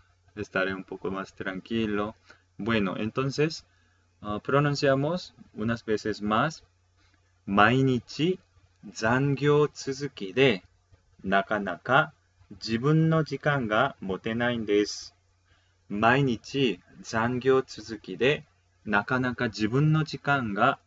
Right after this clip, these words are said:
持てないんです。そうですか。それは大変ですね。そうですか。それは大変ですね.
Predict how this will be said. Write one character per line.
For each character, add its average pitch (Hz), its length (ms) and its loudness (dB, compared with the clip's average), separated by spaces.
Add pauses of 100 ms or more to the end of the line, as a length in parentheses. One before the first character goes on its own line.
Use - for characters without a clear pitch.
持 95 160 -6
て 113 160 -2
な 110 180 0
い 107 60 -4
ん 104 100 -6
で 101 160 0
す。 - 300 -14 (840)
そ 123 420 0
う 131 40 2
で 135 120 6
す - 120 -8
か。 87 260 -4 (400)
そ 85 360 -10
れ 92 100 -4
は 117 160 2
大 131 380 -4
変 147 200 -2
で 139 140 2
す - 160 -12
ね。 95 400 -4 (680)
そ 117 360 -4
う 127 60 2
で 135 100 4
す - 100 -12
か。 87 280 -4 (240)
そ - 260 -12
れ 98 80 -2
は 101 160 0
大 95 300 -12
変 131 260 -2
で 135 140 4
す - 120 -8
ね. 101 440 -2